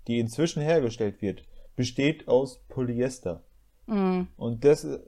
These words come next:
Speaker 1: aus Erdöl und das halt günstig, ne?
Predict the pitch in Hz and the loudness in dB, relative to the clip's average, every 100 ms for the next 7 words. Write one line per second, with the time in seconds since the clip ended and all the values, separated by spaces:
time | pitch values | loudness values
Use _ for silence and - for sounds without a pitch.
0 | - 123 120 - 135 143 143 160 156 170 | -6 -2 -2 0 6 6 4 2 4 6
1 | 170 143 135 143 143 - 143 143 135 - | 4 0 2 4 2 -4 2 4 2 -2
2 | - - - - - - _ - - - | -20 -20 -20 -20 -20 -20 _ -20 -20 -8
3 | - 135 127 - 87 85 107 117 | -4 -2 -4 -6 -6 -4 -4 -4